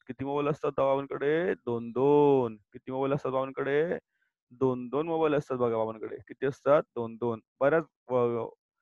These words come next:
<coughs> बऱ्याच माणसांना दोन मोबाईलची गरज असते. काही कारणं असतात त्यामागे. अन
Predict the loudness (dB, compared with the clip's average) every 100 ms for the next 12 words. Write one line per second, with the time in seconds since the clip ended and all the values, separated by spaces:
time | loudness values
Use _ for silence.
0 | _ _ _ _ _ _ _ _ 0 4
1 | 4 2 2 0 0 -4 -2 -2 -4 -4
2 | -2 0 0 0 -4 -4 -8 -8 -12 -20
3 | -20 _ _ _ _ 2 2 4 2 2
4 | -2 -4 -6 -6 -6 -8 -8 -10 _ _
5 | _ _ -2 0